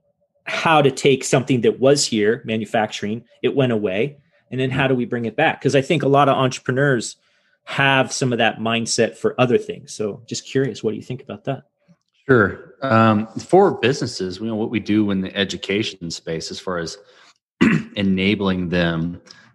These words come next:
Speaker 2: to understand how they can, how they can use this is, is pretty straightforward, right? I mean, variabilizing their capacity.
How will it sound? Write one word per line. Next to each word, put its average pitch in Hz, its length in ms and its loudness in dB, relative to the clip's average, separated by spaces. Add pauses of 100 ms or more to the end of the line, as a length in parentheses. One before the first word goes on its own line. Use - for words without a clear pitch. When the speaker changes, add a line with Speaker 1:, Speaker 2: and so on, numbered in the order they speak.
Speaker 2:
to 92 260 2
understand 92 640 0
how 90 180 0
they 87 160 -4
can, 82 400 -6
how 101 260 2
they 92 140 0
can 85 220 -6
use 101 260 0
this 80 260 -6
is, - 180 -8
is 104 220 -2
pretty 131 260 2
straightforward, 87 640 -2 (240)
right? 90 280 0 (140)
I 92 60 -8
mean, 87 280 -8 (520)
variabilizing 117 680 6
their 95 120 6
capacity. 85 800 -2